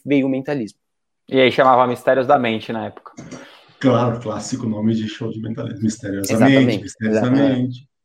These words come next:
Speaker 1: exatamente. Exatamente.
Speaker 3: <laughs> Tem que ter. Magicamente.
Speaker 2: Pois é.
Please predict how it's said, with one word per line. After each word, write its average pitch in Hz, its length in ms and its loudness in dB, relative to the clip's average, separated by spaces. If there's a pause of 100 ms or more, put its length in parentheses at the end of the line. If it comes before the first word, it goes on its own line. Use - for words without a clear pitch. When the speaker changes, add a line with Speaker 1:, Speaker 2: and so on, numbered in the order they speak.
(240)
Speaker 1:
exatamente. 117 640 -4
Exatamente. - 0 -
Speaker 3:
<laughs> - 0 -
Tem 135 120 -2
que 135 60 -8
ter. - 800 -8
Magicamente. 123 680 0
Speaker 2:
Pois 110 220 0
é. - 40 -16